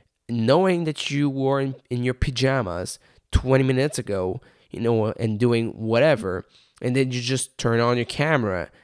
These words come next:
and you just start rambling about the stuff that you always ramble for, for years and you don't really deviate. And I'm sorry, that, that's not something that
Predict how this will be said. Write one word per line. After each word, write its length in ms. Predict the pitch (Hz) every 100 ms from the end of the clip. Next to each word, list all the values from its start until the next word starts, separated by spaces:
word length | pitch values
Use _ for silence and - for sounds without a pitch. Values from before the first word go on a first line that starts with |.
| _
and 180 | 113 117
you 60 | 113
just 380 | 117 117 123
start 500 | - 117 113 110 95 - _ _
rambling 600 | - 110 120 143 117 120
about 220 | 113 110 110
the 80 |
stuff 300 | 110 - 117
that 140 | 113 110
you 180 | 113 113
always 460 | 113 123 131 123
ramble 440 | 113 113 113 107 110
for, 300 | - 110 -
for 220 | - 123
years 420 | 110 117 107 107
and 140 | 113 110
you 60 |
don't 300 | 110 113 110
really 260 | 107 117 107
deviate. 800 | 104 120 135 113 101 101 101 - - - - _ _ _
And 420 | - 117 117 117 123 _ _ _ _ _
I'm 120 | 127
sorry, 520 | 127 202 202 113 87 - _
that, 260 | 107 131 120 - 131 - _
that's 380 | 123 127 123 -
not 240 | 131 131
something 680 | - 135 131 113 104 104 104
that 280 | 107 104 -